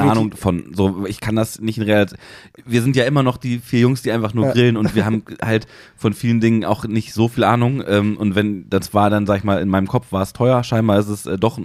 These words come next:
Speaker 2: normal für,
Speaker 1: Ich find's
Speaker 2: äh,
Speaker 1: trotzdem
Speaker 2: Schilder
Speaker 1: teuer,
Speaker 2: und
Speaker 1: davon abgesehen.
Speaker 2: Ja, ja, natürlich, aber, ähm, ja, keine Ahnung, scheinbar
Speaker 1: Aber
Speaker 2: ist es für Geschäfte und sowas normal,
Speaker 1: Ja,
Speaker 2: keine
Speaker 1: man
Speaker 2: Ahnung.
Speaker 1: muss das aber auch immer ein bisschen, äh,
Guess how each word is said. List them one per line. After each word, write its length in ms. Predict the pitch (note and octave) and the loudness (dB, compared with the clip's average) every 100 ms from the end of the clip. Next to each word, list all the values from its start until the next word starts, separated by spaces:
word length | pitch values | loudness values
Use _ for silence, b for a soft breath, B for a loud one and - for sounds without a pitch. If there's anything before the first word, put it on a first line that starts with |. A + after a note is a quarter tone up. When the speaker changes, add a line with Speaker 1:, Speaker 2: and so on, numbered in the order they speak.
| C2 | -10
Speaker 2:
normal 480 | G2+ G2 G2 G2 B2+ | -2 0 2 4 2
für, 320 | - C3+ B2+ A#2+ B | 2 2 2 0 B
Speaker 1:
Ich 80 | B2+ | -2
find's 160 | D3+ C3+ | 0 2
Speaker 2:
äh, 60 | |
Speaker 1:
trotzdem 160 | D#3 C#3 | 2 4
Speaker 2:
Schilder 140 | C3 | 4
Speaker 1:
teuer, 160 | B2+ A#2+ | 4 4
Speaker 2:
und 80 | A2+ | 0
Speaker 1:
davon 180 | A2 A#2+ | -2 -6
abgesehen. 400 | B2+ B2 A2 G2+ | -6 -8 -4 2
Speaker 2:
Ja, 80 | |
ja, 180 | G2 G#2+ | 4 4
natürlich, 480 | G#2+ F2 G#2 F#2 E2+ | 2 2 0 0 -2
aber, 300 | E2+ F2 D2+ - | 2 2 2 -4
ähm, 320 | - F2+ F2 E2+ | 0 2 2 0
ja, 140 | F2 | 0
keine 300 | E2 F#2 F2+ | 0 0 0
Ahnung, 160 | E2+ E2+ | 0 0
scheinbar 260 | - F#2 - | 0 2 2
Speaker 1:
Aber 80 | |
Speaker 2:
ist 140 | - F#2 | 0 -2
es 40 | |
für 300 | - F#2 E2+ - - | 0 2 0 -4 -14
Geschäfte 400 | F#3 G2+ F2+ E2+ | -6 -4 -4 -6
und 100 | E2 | -8
sowas 240 | F2 D#2 E2+ | -6 -6 -6
normal, 300 | D2 C2+ - | -8 -8 -8
Speaker 1:
Ja, 40 | C#3 | -2
Speaker 2:
keine 40 | |
Speaker 1:
man 100 | D#3 | 0
Speaker 2:
Ahnung. 100 | G3+ | 2
Speaker 1:
muss 140 | G3+ - | 0 0
das 160 | G#3 | -4
aber 160 | F#3+ F3 | -2 -2
auch 100 | F3 | 0
immer 140 | F#3 | -2
ein 60 | E3 | -2
bisschen, 540 | F3 F3+ E3+ D#3 D3 - | -2 -2 -2 -2 -6 -8
äh, 480 | C#3 C#3 C#3 C3 | -4 -2 -2 -4